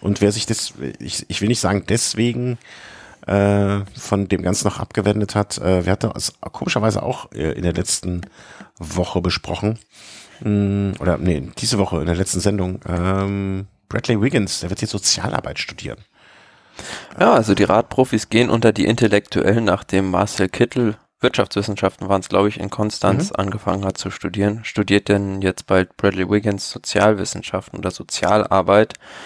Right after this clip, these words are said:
Speaker 2: Ja, mit dem Hintergrund, dass er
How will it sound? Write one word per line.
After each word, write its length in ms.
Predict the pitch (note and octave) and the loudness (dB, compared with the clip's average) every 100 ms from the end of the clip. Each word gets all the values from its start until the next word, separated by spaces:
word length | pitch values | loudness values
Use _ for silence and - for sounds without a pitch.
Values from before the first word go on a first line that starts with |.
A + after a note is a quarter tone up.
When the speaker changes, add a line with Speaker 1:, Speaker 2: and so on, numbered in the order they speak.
| - - - - - - | -18 -18 -20 -20 -20 -12
Speaker 2:
Ja, 340 | - E2+ A2+ A#2 - A2+ | 0 4 4 2 -4 -2
mit 200 | G#2 G2+ | 0 2
dem 120 | G#2 | 0
Hintergrund, 720 | G#2+ A#2+ A#2 A2 A2 A2 - - | 2 2 2 2 2 0 -8 -10
dass 220 | G#2 - | -8 -6
er 680 | G2 G2 G2+ G2+ G2+ G2+ | 0 2 4 6 4 2